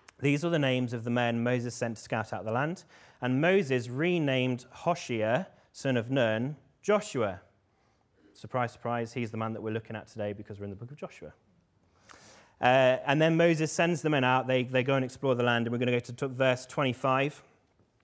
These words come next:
It says, "At the end of the forty days, they returned from scouting out the land. The men went back to Moses, Aaron, and the entire Israelite community in the wilderness of Paran at Kadesh.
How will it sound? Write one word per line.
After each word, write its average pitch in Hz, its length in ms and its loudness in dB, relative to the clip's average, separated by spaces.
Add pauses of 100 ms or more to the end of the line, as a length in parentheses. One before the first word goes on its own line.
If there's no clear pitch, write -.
(320)
It - 40 -20 (280)
says, 135 240 0
"At 135 80 0
the 139 100 4
end 175 200 4
of 156 80 2
the 143 60 2
forty 147 380 0
days, 127 360 2
they 131 120 0
returned 151 500 -2
from 127 140 -8
scouting 131 480 -4
out 123 160 -2
the 117 60 -2
land. 107 420 -2 (840)
The 131 60 0
men 185 260 4
went 160 260 0
back 185 200 2
to - 100 -8
Moses, 131 560 0
Aaron, 120 380 0
and 127 120 -2
the 127 80 0
entire 123 640 2
Israelite 135 500 0
community 113 680 -4
in 156 140 -2
the 143 80 0
wilderness 110 460 -2
of 104 100 -14
Paran 113 320 -2
at 101 100 -14
Kadesh. - 440 -4